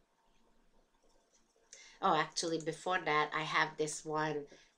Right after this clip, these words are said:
um, slide. Before I get to that, uh, I started to tell you, so I have to step back. And, um, as soon as the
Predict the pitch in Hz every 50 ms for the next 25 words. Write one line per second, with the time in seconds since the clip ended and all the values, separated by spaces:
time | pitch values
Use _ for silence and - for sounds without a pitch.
0 | - - 165 147 143 143 147 147 147 147 139 143 139 _ _ _ _ _ _ _
1 | _ _ _ _ _ - - - - 190 180 160 165 156 143 139 143 143 - 160
2 | - - 156 156 160 147 147 147 151 160 151 - - - - 165 151 147 151 143
3 | 135 131 - - _ - 151 147 143 139 135 135 131 - - - _ - _ _
4 | - 151 151 151 - - 135 120 - - 131 - - - - - 147 139 135 135
5 | 131 131 147 - - - 139 143 143 143 147 156 160 151 151 - 131 - - -
6 | 135 131 139 156 175 185 170 156 175 - - - - - - - - - - -
7 | 180 175 170 165 165 165 156 131 151 170 160 151 156 156 165 170 - - - _
8 | _ - 202 226 226 - - 277 247 240 226 202 185 185 - - 185 170 170 165
9 | 160 156 -